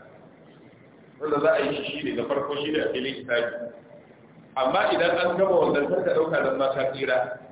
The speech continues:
Za a hau sirati. Idan an hau sirati ka tsallaka, to, ba za ka shiga aljanna ba sai an kawo wata gada kuma. Ita wannan gada sai an biya hakki tsakanin yan aljanna su yau.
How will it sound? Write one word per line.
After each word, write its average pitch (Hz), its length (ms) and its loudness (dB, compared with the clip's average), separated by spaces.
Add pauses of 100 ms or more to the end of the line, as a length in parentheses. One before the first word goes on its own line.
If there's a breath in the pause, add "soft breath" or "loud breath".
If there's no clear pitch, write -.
(540)
Za 180 80 0
a 160 120 0
hau 165 140 2
sirati. 123 520 -2 (560)
Idan 151 220 -2
an - 120 0
hau 185 180 2
sirati 160 500 2
ka 165 220 4
tsallaka, 170 480 2 (840)
to, 143 160 -4
ba 143 120 4
za 185 80 4
ka 185 140 2
shiga 165 200 -2
aljanna 156 380 2
ba 143 140 0
sai 151 160 -2
an 151 240 0
kawo 156 200 4
wata 156 220 2
gada 156 240 2
kuma. - 280 -2 (200)
Ita 185 200 -4
wannan 170 360 4
gada 180 220 6 (500)
sai 147 140 -2
an 147 200 0
biya 147 280 2
hakki 156 320 -2
tsakanin 139 480 -4
yan 151 140 0
aljanna 135 520 -4
su 127 80 -10
yau. 117 220 -8